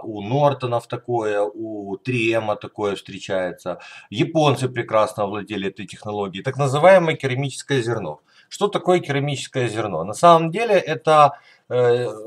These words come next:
скажем, сложносоставное зерно, то есть, э, грубо говоря, если у нас оксид алюминия, да, имеет какую-то, допустим, вот такую формочку, вот такую формочку,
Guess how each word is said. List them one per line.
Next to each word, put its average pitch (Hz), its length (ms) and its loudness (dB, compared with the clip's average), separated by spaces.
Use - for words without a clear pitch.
скажем, 135 320 -2
сложносоставное 156 1000 4
зерно, 165 440 2
то - 140 -4
есть, - 260 -4
э, 120 320 -2
грубо 143 300 -2
говоря, 151 420 6
если 143 360 0
у 131 100 2
нас 131 260 0
оксид 131 320 -6
алюминия, 120 540 -2
да, 139 240 -2
имеет 113 320 -8
какую-то, 101 500 -10
допустим, 98 480 -10
вот 98 140 -8
такую 107 340 -8
формочку, 180 680 -2
вот 107 200 -8
такую 107 340 -4
формочку, 165 760 0